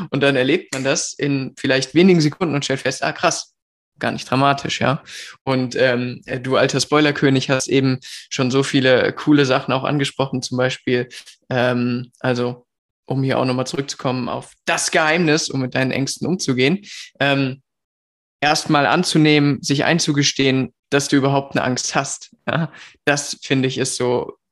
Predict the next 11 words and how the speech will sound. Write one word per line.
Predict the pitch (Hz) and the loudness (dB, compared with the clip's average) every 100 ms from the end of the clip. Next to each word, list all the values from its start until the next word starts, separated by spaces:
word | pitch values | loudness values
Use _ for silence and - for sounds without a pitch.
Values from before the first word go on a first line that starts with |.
| _ | _
vielleicht | 139 165 190 - 143 - - | -12 -10 -10 -10 -8 -10 -12
der | 131 | -12
erste | 127 - | -10 -6
riesige | 156 156 147 139 | -2 0 2 0
große | - 135 - 139 | -2 -2 -2 0
Schritt. | - 156 | 0 0
Ich | 147 | 0
erinnere | 131 135 | 0 0
mich | 139 | -2
an | 123 | -2
einen | 107 135 | -2 -2